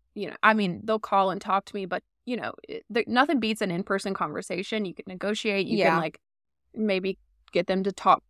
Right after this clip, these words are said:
Speaker 1: you, you know, like, t-, talk your costs down, give you free shipping, something, tell them about curvy sizes. So, yeah,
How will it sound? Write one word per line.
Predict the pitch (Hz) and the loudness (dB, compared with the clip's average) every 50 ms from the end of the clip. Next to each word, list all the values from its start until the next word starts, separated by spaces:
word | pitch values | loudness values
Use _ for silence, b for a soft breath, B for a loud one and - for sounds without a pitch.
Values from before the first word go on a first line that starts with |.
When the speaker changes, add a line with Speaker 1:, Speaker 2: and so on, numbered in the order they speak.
| _ - | _ -14
Speaker 1:
you, | - - 202 190 180 180 - - | -8 -4 -2 0 0 -2 -4 -6
you | - - 180 | -6 -6 -4
know, | 156 156 160 180 - | -4 -4 -4 -4 -2
like, | - 175 - _ _ - | -2 -4 -4 _ _ -18
t-, | - - _ - | -18 -18 _ -4
talk | - 202 196 - | -2 -2 -2 -2
your | 190 175 - _ _ _ _ - | -6 -12 -12 _ _ _ _ -2
costs | - 220 214 226 226 - | 2 4 4 4 4 2
down, | - 226 214 214 208 208 | 2 4 6 6 4 2
give | 208 - 165 - | 0 -4 -8 -10
you | 151 - | -12 -14
free | - - - 220 | -12 -12 -10 -8
shipping, | 220 - 233 226 220 240 214 214 214 220 | -4 -2 -2 0 0 0 0 0 0 -2
something, | 220 - 190 190 202 214 - 269 277 285 302 330 339 - _ _ _ _ _ _ _ - | -4 -4 -4 -4 -4 -4 -6 -4 -4 -2 -2 -4 -4 -6 _ _ _ _ _ _ _ -6
tell | - 190 185 | -4 -2 -2
them | 185 185 196 | -2 -2 -4
about | 208 202 214 214 214 - | 0 2 4 4 4 2
curvy | - 262 233 226 240 247 | 0 -2 0 0 -2 -4
sizes. | - - 233 226 226 226 233 226 220 226 - | -2 -2 0 0 0 -2 -2 -4 -4 -6 -6
So, | - - 220 202 202 202 196 196 190 - | -4 0 2 2 2 2 0 -2 -4 -6
yeah, | 196 190 175 147 - | -4 -2 -2 -2 -2